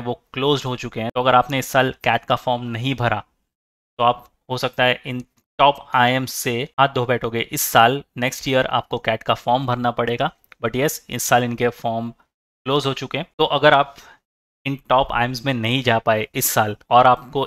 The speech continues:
इसी साल कोई एमबीए एग्जाम क्रैक कर कर कोई टॉप बीस स्कूल में जाना है तो कैट के बाद आप कौन सा एग्जाम टारगेट कर सकते हो? कैट के बाद जो है आप टारगेट कर सकते हो वो है ज़ैट, which is Xavier Aptitude Test।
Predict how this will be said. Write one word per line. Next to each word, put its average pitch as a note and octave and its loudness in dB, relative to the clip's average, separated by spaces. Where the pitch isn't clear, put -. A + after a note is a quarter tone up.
इसी C#3+ -4
साल B2+ 4
कोई B2 -8
एमबीए A#2+ -4
एग्जाम A#2 -2
क्रैक A#2 2
कर A#2 0
कर A#2 -2
कोई C3 -2
टॉप A#2+ 2
बीस C3 0
स्कूल C3 -4
में B2+ 0
जाना A2+ 0
है G#2 -6
तो C#3+ -2
कैट B2 4
के C#3+ -2
बाद C3+ 4
आप B2+ 0
कौन B2+ -2
सा C3 0
एग्जाम A#2 0
टारगेट A2 0
कर A2+ 0
सकते - -8
हो? D3 -6
कैट - -2
के D3+ -4
बाद B2 0
जो A#2+ -6
है A#2+ -2
आप A#2 -2
टारगेट A2+ 0
कर A#2 -2
सकते A#2+ -8
हो A#2 -4
वो A#2 -2
है A#2+ 0
ज़ैट, A2+ 0
which B2+ -6
is A#2 -8
Xavier C3 0
Aptitude A#2+ -8
Test। - -2